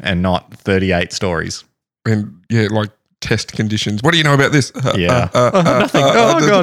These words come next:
Speaker 2: uh,
Speaker 1: God.
Speaker 2: uh,
Speaker 1: <laughs> Um, yeah, Agatha Christie. Do you know any Agatha Christie novels straight away?
Speaker 2: When you said that, I was trying to think. Um, I obviously know of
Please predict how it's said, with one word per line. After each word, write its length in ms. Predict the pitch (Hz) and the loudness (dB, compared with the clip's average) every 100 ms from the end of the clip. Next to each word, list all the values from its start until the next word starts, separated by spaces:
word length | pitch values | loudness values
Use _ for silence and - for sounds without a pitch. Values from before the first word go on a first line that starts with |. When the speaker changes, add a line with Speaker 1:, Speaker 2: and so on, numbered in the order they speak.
| 175 | 0
Speaker 2:
uh, 180 | - 208 | 2 2
Speaker 1:
God. 320 | 233 330 320 - - - - _ _ 392 | 2 0 0 -2 -12 -18 -20 _ _ 0
Speaker 2:
uh, 80 | 392 _ _ _ - - - _ - | 0 _ _ _ -18 -18 -20 _ -2
Speaker 1:
<laughs> 20 | |
Um, 360 | 127 120 113 - _ _ | 0 0 0 -4 _ _
yeah, 160 | 127 156 | 0 2
Agatha 320 | 101 139 147 | 2 0 -2
Christie. 380 | 127 143 - 92 | -2 -2 0 -2
Do 120 | 85 | 0
you 140 | 160 175 | 2 4
know 140 | 160 | 4
any 340 | 156 127 135 107 | 2 0 -4 -2
Agatha 320 | 113 117 104 | -2 -2 -4
Christie 360 | - 107 104 | -4 -4 -2
novels 520 | 95 95 87 82 - - - | 0 0 -2 -8 -8 -12 -12
straight 260 | - 104 90 | -6 -2 0
away? 200 | 80 - - - | -2 -6 -12 -4
Speaker 2:
When 120 | 147 | 0
you 80 | 185 | 0
said 220 | 170 156 131 | 0 -2 0
that, 160 | 113 - - - _ - | -2 -4 -12 -16 _ -4
I 80 | 123 | -2
was 140 | 117 | -2
trying 200 | - 139 | -2 -2
to 60 | 120 | 0
think. 380 | 117 110 - - _ _ - | -2 -4 -8 -20 _ _ -4
Um, 400 | 113 113 110 107 _ | 0 0 -2 -6 _
I 80 | 113 | -2
obviously 300 | 127 123 117 | 0 0 0
know 200 | 110 110 | 0 0
of 260 | 104 113 | 2 0